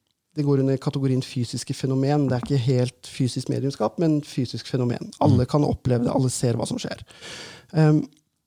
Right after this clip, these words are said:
Speaker 1: poenget med det er jo at avdøde skal kunne komme igjennom og gi beviset på hvem de er.
Speaker 2: Mm.
Speaker 1: Det er det hele mediumskapet er bygd opp rundt,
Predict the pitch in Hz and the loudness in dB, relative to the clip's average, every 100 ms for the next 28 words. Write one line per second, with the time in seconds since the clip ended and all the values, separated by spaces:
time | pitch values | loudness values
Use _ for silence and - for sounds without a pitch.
0 | _ _ _ _ - 190 139 123 131 165 | _ _ _ _ 0 4 4 4 4 4
1 | 180 131 131 147 - 123 110 113 117 123 | 4 4 4 2 0 0 2 2 2 4
2 | 170 170 - - - 143 156 143 139 135 | 2 0 -4 -12 -6 0 2 2 2 4
3 | 127 113 123 135 - 156 131 131 131 302 | 4 4 4 2 2 2 4 4 2 0
4 | - _ _ _ _ _ _ 147 147 151 | -8 _ _ _ _ _ _ -4 0 2
5 | 131 - 143 143 143 156 - - 92 _ | 2 0 0 2 2 2 0 -2 -4 _
6 | 120 110 104 127 - 156 165 165 147 165 | -4 -2 -2 -6 -2 0 4 4 4 4
7 | 120 135 147 135 117 110 117 120 123 - | 2 2 4 4 4 2 2 2 0 0
8 | 127 131 143 131 139 160 - - - 147 | -2 0 0 0 0 0 -2 -4 0 2
9 | 143 180 160 - - | 4 4 2 -2 -10